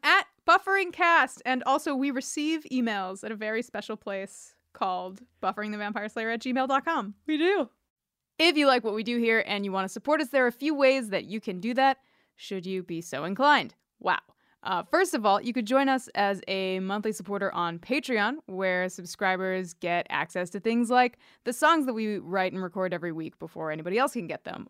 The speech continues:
Speaker 1: or, uh, periodic, uh, group Buffy watches, where we all get together and watch an episode of Buffy via the internet and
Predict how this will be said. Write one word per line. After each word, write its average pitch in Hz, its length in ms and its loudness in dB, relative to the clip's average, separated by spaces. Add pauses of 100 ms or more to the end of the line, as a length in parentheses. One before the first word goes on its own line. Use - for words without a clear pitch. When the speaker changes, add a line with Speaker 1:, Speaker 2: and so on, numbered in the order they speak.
(100)
Speaker 1:
or, 170 420 -8 (340)
uh, - 420 -10 (100)
periodic, 226 680 4 (200)
uh, 180 160 0
group 240 280 0
Buffy 311 280 4
watches, 165 520 0
where 170 160 -6
we 180 120 0
all 202 200 6
get 190 140 -4
together 214 420 0 (220)
and 180 240 -6
watch 190 240 0
an 165 80 -8
episode 180 320 -6
of 165 220 -10
Buffy 226 320 0
via 185 360 -4
the - 120 -8
internet 269 520 0
and 160 220 -8